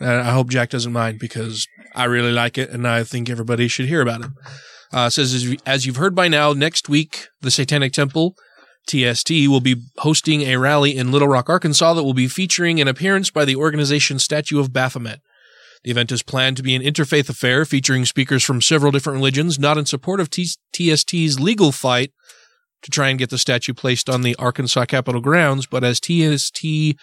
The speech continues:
co-founder Lucian Greaves puts it, this isn't a rally of secularists versus people of faith,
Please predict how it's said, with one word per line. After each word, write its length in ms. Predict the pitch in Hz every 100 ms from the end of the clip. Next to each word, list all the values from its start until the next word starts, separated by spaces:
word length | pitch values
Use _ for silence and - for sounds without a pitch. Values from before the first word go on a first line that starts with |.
| _ _ -
co-founder 580 | 185 190 170 175 170
Lucian 400 | 143 165 - 151 139
Greaves 360 | 147 160 143
puts 260 | - 151 -
it, 140 | 165 - _ _ - _ _ _ _ _ _ -
this 240 | 135 143
isn't 260 | 165 196 175
a 40 |
rally 320 | 151 147 151
of 100 | 135 -
secularists 760 | 170 - 135 131 127 - -
versus 400 | 127 123 - 123
people 260 | 131 120 117
of 60 |
faith, 400 | - 180 151 147